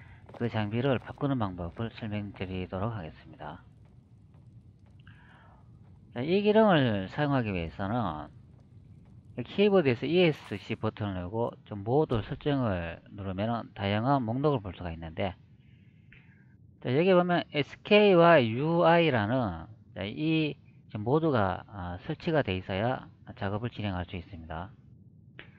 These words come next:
자, 여기 조작 설정이라는, 자, 이 목록을 선택하면, 아, 그룹 일, 이, 삼, 사, 오, 팔 번까지 있는데요. 자, 여기 보면 그룹 일에 에프원,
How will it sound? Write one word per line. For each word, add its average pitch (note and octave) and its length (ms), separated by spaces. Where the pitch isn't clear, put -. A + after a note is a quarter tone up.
자, C3 100
여기 F3 180
조작 G3+ 360
설정이라는, D3+ 1000
자, A2 100
이 C#3 240
목록을 D3+ 380
선택하면, A2+ 640
아, A#2+ 100
그룹 F#3 440
일, G3 340
이, F#3 240
삼, D#3+ 320
사, D#3+ 280
오, B2+ 480
팔 D3+ 140
번까지 C#3+ 380
있는데요. F2+ 640
자, B2+ 100
여기 F#3+ 180
보면 F#3+ 280
그룹 F3+ 340
일에 G3 280
에프원, D#3 500